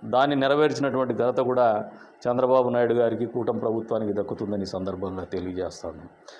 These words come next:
అదే రంగా తల్లికి వందనానికి నిధులు కేటాయిస్తే, తొమ్మిది వేల కోట్ల నిధులు కేటాయిస్తే, పాపం బొత్స సత్యనారాయణ గారు వచ్చేసి ఇంకా తక్కువ ఉందంటున్నారు.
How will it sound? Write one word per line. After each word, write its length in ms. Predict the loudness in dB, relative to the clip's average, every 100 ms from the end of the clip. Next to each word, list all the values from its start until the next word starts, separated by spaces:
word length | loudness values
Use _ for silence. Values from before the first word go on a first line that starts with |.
| -8 0
అదే 140 | 4 6
రంగా 220 | 6 6 4 4
తల్లికి 300 | 0 2 2
వందనానికి 540 | 2 2 2 0 -2 -6 -4 2
నిధులు 220 | 2 4
కేటాయిస్తే, 540 | 2 4 2 2 0 0 0 -8 -18 -20 -20 -20 _
తొమ్మిది 260 | 0 2 6
వేల 120 | 6 4 2
కోట్ల 240 | 0 0 0
నిధులు 200 | 0 2 2
కేటాయిస్తే, 540 | 2 2 0 0 2 2 0 -6 -14 -20 -20 -20 _
పాపం 260 | 2 2 2 0
బొత్స 260 | 2 2 2
సత్యనారాయణ 460 | 2 -2 -2 0 0
గారు 140 | 0 0
వచ్చేసి 360 | 0 -2 0 -2 -4 -14 -20 -20 -20 -6 2
ఇంకా 140 | 4 4
తక్కువ 300 | 2 0 -2
ఉందంటున్నారు. 560 | -2 -2 -4 -6 -8